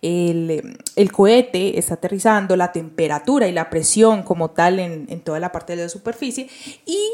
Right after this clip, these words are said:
además la cantidad de material que sería erosionado o desplazado de la zona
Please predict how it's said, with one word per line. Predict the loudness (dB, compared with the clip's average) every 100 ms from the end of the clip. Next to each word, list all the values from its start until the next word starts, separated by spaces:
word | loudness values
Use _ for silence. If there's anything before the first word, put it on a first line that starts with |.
| -2
además | 0 0 0 -4 -4 -6 -10 _ -20 -10
la | -6 -6
cantidad | -6 -8 -10 -10 -2 0 2
de | 0
material | -2 -4 -2 0 2 2 0 -6
que | -12
sería | -10 -6 -4
erosionado | -2 -2 0 2 4 6 6 6
o | 6
desplazado | 6 6 -2 4 6 6 6 4 6 4 2 -4
de | 2 4 6
la | 4 2
zona | 0 4 4 4 0 -6 -8